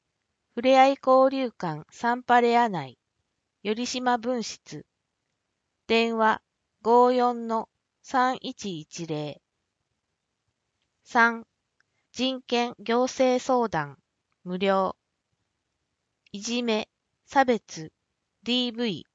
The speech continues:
児童虐待など、人権に関する問題の相談に、人権擁護委員が応じます。また、国、県、市などが行う行政施策に対する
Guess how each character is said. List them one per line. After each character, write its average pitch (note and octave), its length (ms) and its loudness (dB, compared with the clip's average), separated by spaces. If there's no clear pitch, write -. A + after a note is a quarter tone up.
児 G#3+ 140 -10
童 B3+ 220 4
虐 C4 360 -2
待 E3 240 -4
な F#3+ 140 0
ど、 D3+ 220 -8
人 B3 280 -6
権 B3+ 240 0
に B3+ 120 -6
関 B3+ 260 -2
す C4 160 -6
る A3+ 120 -4
問 F3+ 300 -6
題 F#3+ 200 -2
の F#3+ 120 -6
相 G3+ 260 -4
談 F#3 300 -4
に、 F3 200 -12
人 B3+ 260 -6
権 B3+ 300 0
擁 B3 240 4
護 A#3+ 180 0
委 A#3+ 240 -6
員 G3+ 160 -8
が D#3 300 -8
応 F#3 200 -2
じ F3+ 160 -10
ま E3 180 -8
す。 - 220 -20
ま G#3 120 -4
た、 G#3+ 280 0
国、 A3+ 400 -8
県、 A3+ 380 -2
市 - 240 -10
な A#3+ 140 2
ど F3+ 140 -4
が D#3+ 220 -4
行 - 140 -10
う E3 380 -6
行 C4 180 4
政 C#4 300 4
施 C#4+ 140 -6
策 C4 280 -2
に F3 140 -6
対 G#3 260 0
す A3 180 -8
る D#3+ 200 -6